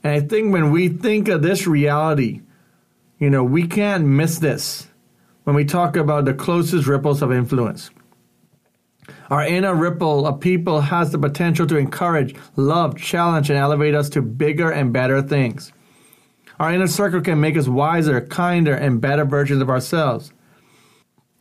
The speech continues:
But a group of people with that kind of influence also have the potential to do the exact opposite.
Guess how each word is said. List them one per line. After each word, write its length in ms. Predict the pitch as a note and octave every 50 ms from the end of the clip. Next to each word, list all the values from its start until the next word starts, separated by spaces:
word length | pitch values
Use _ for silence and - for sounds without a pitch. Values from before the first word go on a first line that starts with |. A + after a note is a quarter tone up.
| - -
But 140 | C#3 D3+ C#3+
a 60 | C#3
group 260 | - - D#3+ F3 F3
of 140 | G3+ - -
people 360 | F3+ F3+ F3+ E3+ F3+ D#3 D3
with 180 | C3+ C3+ B2+ A#2+
that 220 | D3 D3+ D#3 E3
kind 220 | - F#3 F3 D#3+
of 100 | D3 C3+
influence 380 | C#3 C#3+ D3 C#3+ D#3 D3 C#3+ C#3+
also 240 | C#3+ C#3 C#3 D#3+ D#3
have 100 | D3+ D3
the 60 | C#3
potential 500 | A#2+ C3+ - - E3 D#3+ D3 C#3+ - C#3+
to 60 | B2
do 120 | A#2 C3 B2+
the 100 | A#2 A#2+
exact 440 | A2+ G2+ - C3 B2 B2 C3+ -
opposite. 540 | - A#2+ A#2+ A#2+ D3+ D#3+ - A#2 G2+ F2+ -